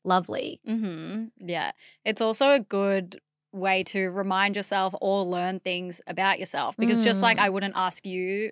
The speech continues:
Speaker 2: some of these questions, I wouldn't ask myself
Speaker 1: Mm.
Speaker 2: a lot of these questions as well. So I feel like it's forced myself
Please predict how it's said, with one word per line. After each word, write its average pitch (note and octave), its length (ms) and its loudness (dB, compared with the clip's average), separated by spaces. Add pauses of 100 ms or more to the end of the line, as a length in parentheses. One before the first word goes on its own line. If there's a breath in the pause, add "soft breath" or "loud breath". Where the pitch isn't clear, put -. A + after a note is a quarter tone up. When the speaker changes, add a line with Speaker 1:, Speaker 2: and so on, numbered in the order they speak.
(120)
Speaker 2:
some G#3 220 0
of G#3+ 100 -6
these G#3+ 200 0
questions, C#4 720 0 (420 loud breath)
I F3+ 100 2
wouldn't G3 220 0
ask F#3 280 -2
myself F3 600 -6
Speaker 1:
Mm. A3+ 180 -2
Speaker 2:
a G#3 100 6
lot F#3 200 2
of F3+ 80 -6
these F#3 220 -2
questions F3+ 360 -4
as F3 120 -6
well. F3+ 240 0
So F#3+ 120 -2
I F#3+ 80 2
feel F#3+ 200 -4
like F#3 180 -2
it's - 160 -8
forced F#3 420 -6
myself F#3 560 -2